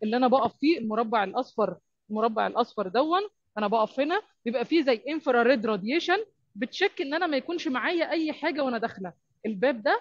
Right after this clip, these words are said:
personal بس، يعني اشخاص بس اللي تدخل،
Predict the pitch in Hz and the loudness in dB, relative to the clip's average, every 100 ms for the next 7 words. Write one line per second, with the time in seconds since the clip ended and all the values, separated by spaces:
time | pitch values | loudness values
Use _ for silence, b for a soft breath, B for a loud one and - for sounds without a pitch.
0 | - 208 226 285 254 233 208 240 403 - | -2 -6 -4 -4 -6 -6 0 0 0 0
1 | 247 233 233 - 277 269 214 262 262 208 | 0 0 -4 -4 -2 0 0 -2 -4 -6
2 | 311 - 415 | -8 -2 -2